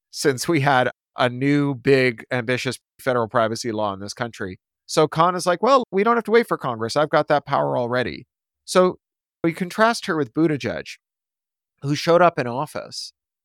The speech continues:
seemingly without any hundred-day plan, without a greatest hits list of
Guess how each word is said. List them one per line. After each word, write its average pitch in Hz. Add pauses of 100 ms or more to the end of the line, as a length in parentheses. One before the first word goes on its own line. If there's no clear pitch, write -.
(320)
seemingly 226
without 175
any 185
hundred-day 131
plan, 110
without 120
a -
greatest 127
hits -
list 113
of 101